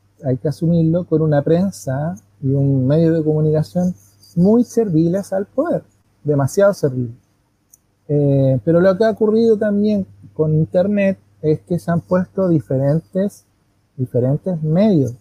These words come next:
de comunicación alternativa que están generando mucha pauta también,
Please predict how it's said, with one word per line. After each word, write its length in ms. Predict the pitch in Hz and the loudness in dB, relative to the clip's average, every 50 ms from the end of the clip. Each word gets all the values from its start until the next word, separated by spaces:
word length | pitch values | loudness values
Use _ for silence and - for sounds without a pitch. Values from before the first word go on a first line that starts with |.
| _ _ | _ _
de 100 | - 131 | -8 -6
comunicación 680 | 123 135 135 131 131 135 127 139 139 - - 143 120 101 | -4 -2 -2 0 0 0 0 -2 -2 -4 -4 -4 -4 -4
alternativa 920 | 113 113 113 - - 120 110 113 113 110 101 - 139 151 185 220 247 277 302 - _ _ _ _ _ _ - | -6 -8 -8 -6 -6 -6 -4 -4 -6 -6 -4 0 0 2 2 2 0 -2 -4 -8 _ _ _ _ _ _ -12
que 60 | 143 | -10
están 200 | 135 - 160 165 | -6 -4 -4 -2
generando 540 | - 196 180 165 160 160 165 180 185 180 170 | 0 0 0 2 4 2 2 2 2 2 2
mucha 320 | 156 175 190 - - 180 | 2 2 0 0 -2 -4
pauta 400 | - - 135 170 180 156 - - | -2 0 -2 0 -2 -2 -6 -10
también, 320 | 113 - 120 113 110 107 | -16 -14 -14 -16 -16 -18